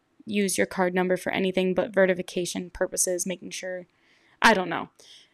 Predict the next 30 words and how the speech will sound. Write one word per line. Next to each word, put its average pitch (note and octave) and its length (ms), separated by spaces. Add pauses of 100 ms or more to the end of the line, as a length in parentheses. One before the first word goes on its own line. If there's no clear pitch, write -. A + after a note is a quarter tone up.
(220)
And G#3+ 480
I G#3+ 160
decided F#3+ 640 (1600)
to F#4+ 120
provide G#3+ 400
that F#3 120
information. F3+ 680 (420)
I F#3+ 120
know. E3+ 260 (420)
Very G#3 220
dumb. F3 380 (280)
Very G3 240
stupid. F3 500
I F#3 100
don't F#3+ 100
know G3 80
what F#3 140
I F#3 40
was F3+ 120
thinking. E3+ 320 (240)
And A#3+ 100
the A#3 40
minute D4+ 280
that - 100
I G#3+ 100
clicked - 600 (260)
confirm G3+ 720 (520)
or G3+ 100
whatever, F#3 380
submit, F3+ 600